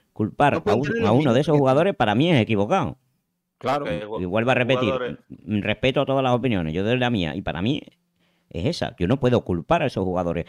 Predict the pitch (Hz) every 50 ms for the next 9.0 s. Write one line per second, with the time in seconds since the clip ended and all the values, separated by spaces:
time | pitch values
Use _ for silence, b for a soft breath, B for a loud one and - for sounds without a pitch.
0 | B B B 107 104 - 156 - 175 175 165 139 127 127 165 196 185 139 117 123
1 | 170 196 - 151 117 110 143 190 202 165 - - 98 - - 139 160 160 131 110
2 | 98 85 - - - 170 - 175 123 - _ _ _ _ _ _ _ _ _ _
3 | _ _ _ 104 98 117 147 _ _ _ _ _ _ _ _ _ - - - -
4 | 127 127 123 123 131 123 107 127 165 190 175 - - - 208 196 - 156 117 120
5 | 117 - 117 107 - 127 113 120 - 110 117 117 117 110 - - 117 113 113 -
6 | 107 95 - 107 104 101 101 - 98 92 - 82 92 92 - 69 65 71 65 -
7 | _ _ _ _ - - 110 - 135 120 120 127 131 131 139 139 143 135 123 139
8 | 135 131 127 110 104 104 95 104 104 113 117 123 131 123 120 107 98 95 98 -